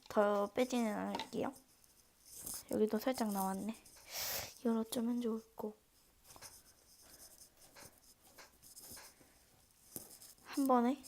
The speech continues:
섞어볼게요. 흠.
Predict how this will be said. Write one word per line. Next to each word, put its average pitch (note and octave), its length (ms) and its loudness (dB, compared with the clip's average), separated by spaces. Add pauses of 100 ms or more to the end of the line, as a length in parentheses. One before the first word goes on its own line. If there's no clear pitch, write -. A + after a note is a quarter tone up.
(140)
섞어볼게요. G#3+ 760 0 (2500)
흠. A#3 720 6